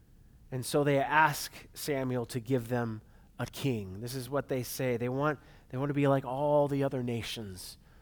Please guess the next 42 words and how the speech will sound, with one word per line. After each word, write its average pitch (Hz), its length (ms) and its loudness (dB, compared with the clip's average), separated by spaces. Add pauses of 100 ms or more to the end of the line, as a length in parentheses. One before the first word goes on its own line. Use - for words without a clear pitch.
(140)
around 110 440 -6
them. 82 260 -12 (1600)
They 147 100 4
want 165 160 8
to 151 40 6
have 160 120 8
a 151 40 8
king 185 480 6
to 143 120 2
rule 160 300 6
over 139 260 8
them. 113 320 -4
They 131 80 0
want 156 140 4
to 170 40 8
have 165 100 6
a 156 40 -4
king 190 260 2
to 170 80 6
go 170 140 4
out 175 100 8
and 156 100 -4
fight 180 340 2
their 151 120 4
battles 147 680 4
against 143 360 -2
their 135 200 -6
enemies. 135 460 -2 (460)
And 143 160 -2
Samuel 180 420 6
tries 185 680 6
to 180 100 0
talk - 400 -2
them 156 160 4
out 202 360 6
of 156 160 4
this, 131 480 -4 (800)
but 123 200 -4
God 165 760 6
agrees 147 720 2
to - 140 -8
their 123 500 -2